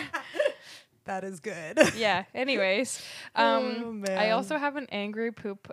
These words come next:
Speaker 2: uh, emoji costume. Um,
Speaker 1: I actually don't think I knew that.
Speaker 2: Oh, fun fact.
Speaker 1: There you go.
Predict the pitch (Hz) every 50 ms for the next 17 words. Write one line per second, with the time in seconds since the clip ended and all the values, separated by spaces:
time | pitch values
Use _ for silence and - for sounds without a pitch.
0 | - - 202 196 190 190 190 185 190 - - 202 202 190 190 190 190 - 214 -
1 | - 208 190 190 185 - - - 240 262 285 330 381 359 _ _ _ - - -
2 | - - _ - - 214 208 208 208 208 202 202 202 202 208 220 240 254 - -
3 | 285 277 196 165 190 190 190 185 - 196 190 - 196 190 185 190 208 208 175 -
4 | 135 117 - - - _ _ _ _ _ _ _ - 349 359 254 - - - 262
5 | 262 - - 320 311 233 - - 202 208 208 202 240 226 185 156